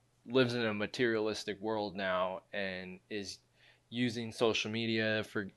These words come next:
his own gain. And the journalist is saying, "Well, isn't this kind of against everything that you've just been talking about, like, in your book and things?" And his responses are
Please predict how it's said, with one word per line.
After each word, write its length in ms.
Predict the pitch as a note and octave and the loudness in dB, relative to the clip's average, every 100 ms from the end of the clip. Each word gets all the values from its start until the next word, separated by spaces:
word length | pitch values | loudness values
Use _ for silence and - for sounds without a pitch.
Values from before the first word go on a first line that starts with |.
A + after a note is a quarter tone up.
| - | -12
his 420 | - G#2+ F#2 - _ - | -6 -4 -6 -16 _ -6
own 220 | G#2 G#2 | -6 -4
gain. 500 | G#2 G#2 G#2 G#2 G2+ | -2 0 0 -2 -4
And 260 | F#2+ F2+ - - - - - _ - | -6 -8 -14 -20 -20 -20 -20 _ -4
the 380 | A2 G2+ F#2 F2+ | 0 2 0 2
journalist 560 | A#2 A2+ G#2 G2+ - | 4 6 6 4 0
is 100 | G#2+ | -4
saying, 280 | - G#2 G2+ | -2 -2 0
"Well, 240 | G2+ G#2 | 2 2
isn't 320 | G#2 A2 G#2 G#2+ | 2 -2 -4 -6
this 180 | G#2 | -8
kind 240 | - G#2 G#2 | -2 -2 0
of 80 | G2+ | -4
against 420 | G2 G#2+ G#2 - | -4 -4 -4 -4
everything 520 | G#2 G#2+ F#2 G#2+ G#2+ | -2 -4 -6 -6 -4
that 140 | G#2 | -6
you've 280 | E2+ G2 F#2 | -4 -6 -8
just 840 | F2+ G#2+ G2+ - - - - - - _ _ _ - | -6 -2 -2 -2 -6 -10 -12 -14 -16 _ _ _ -14
been 220 | G#2+ G2+ | -8 -8
talking 420 | F#2+ A#2 B2 - D#3 | 0 2 2 2 -2
about, 540 | D3 D3+ D3 C#3+ C3+ | 2 4 4 2 2
like, 220 | G#2 G2+ | -2 -4
in 60 | G2+ | -6
your 120 | F2+ | -4
book 340 | F2+ B2+ B2+ | 4 6 6
and 140 | C3 A#2+ | 0 -2
things?" 560 | C3 B2+ B2 A#2+ A2 - | -2 -2 -2 -6 -8 -8
And 300 | G#2+ G2+ F#2+ F2+ _ _ _ _ _ _ _ _ _ - | -4 -4 -6 -10 _ _ _ _ _ _ _ _ _ -18
his 420 | - A2+ A2+ - - | -10 -6 -6 -8 -10
responses 720 | - G#2+ - G#2+ G#2+ A2+ G2 | -6 -2 6 6 6 -2 -4
are 260 | G2+ G2 - | -4 -4 -6